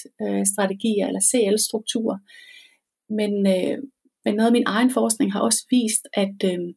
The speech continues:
at det godt kan blive form uden indhold, hvis ikke det er tænkt ind i en fagdidaktisk ramme. Så, så jeg tænker, at,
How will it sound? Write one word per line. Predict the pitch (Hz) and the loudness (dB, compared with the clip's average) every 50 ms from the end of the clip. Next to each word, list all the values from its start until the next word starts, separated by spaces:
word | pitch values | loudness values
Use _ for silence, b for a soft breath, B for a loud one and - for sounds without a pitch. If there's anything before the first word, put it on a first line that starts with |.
| _ _ - - - | _ _ -10 -6 -2
at | 220 220 | 0 2
det | 226 214 208 | 2 2 2
godt | - 214 220 220 | 0 0 0 0
kan | - 262 254 | -2 -2 0
blive | - 226 202 | 0 0 0
form | 196 - - 269 254 233 202 - | 0 0 0 0 0 0 0 2
uden | 214 226 233 226 - | 2 2 2 2 4
indhold, | 240 254 254 - 247 214 - - - _ - | 4 4 4 4 2 2 0 0 -4 _ -2
hvis | 214 214 214 | 0 2 2
ikke | 214 214 - | 0 0 2
det | - 226 | 2 2
er | 214 214 - | 2 2 0
tænkt | 220 202 202 - 233 | -2 -2 -2 0 0
ind | 240 269 | 0 2
i | 220 | 0
en | 202 196 196 | 0 -2 -2
fagdidaktisk | - 202 196 196 226 220 208 196 185 - - 202 - - - - | -2 0 0 0 0 0 -2 -2 -4 -2 -2 -4 -4 -4 -4 -8
ramme. | 190 185 185 196 220 220 - _ B B B B B B B B B B B | -6 -4 -4 -2 -4 -6 -8 _ B B B B B B B B B B B
Så, | B - 214 - - - | B 0 0 0 0 0
så | - - 214 | 0 0 0
jeg | 208 208 202 202 - | 0 0 0 0 0
tænker, | 226 214 226 226 247 - 254 - | 0 0 2 2 0 0 0 -2
at, | 208 208 202 | -4 -4 -4